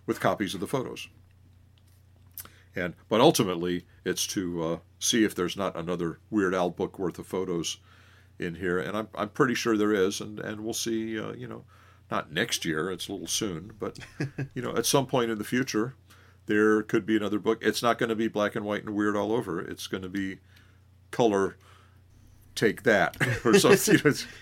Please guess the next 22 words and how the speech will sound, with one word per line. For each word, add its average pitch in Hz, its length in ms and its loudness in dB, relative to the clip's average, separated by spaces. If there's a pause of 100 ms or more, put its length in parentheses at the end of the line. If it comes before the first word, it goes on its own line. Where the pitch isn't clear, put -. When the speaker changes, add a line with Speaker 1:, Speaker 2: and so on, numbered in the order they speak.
(180)
Speaker 1:
it's 156 140 4
gonna 240 120 8
be 147 80 0
Speaker 2:
Red, 139 600 8
blue, 135 440 6
Speaker 1:
color, 151 360 10
Speaker 2:
green. 131 220 0
Speaker 1:
color. 170 480 8
What 156 200 12
did 156 160 10
you 147 180 12
Speaker 2:
<laughs> - 0 -
Speaker 1:
expect? 127 600 6 (320)
You 107 160 -2
know, 101 180 -2
what 107 220 0
else? 107 200 0
What 113 220 0
else 104 180 0
did 104 160 -2
you 98 140 0
expect? 71 360 -8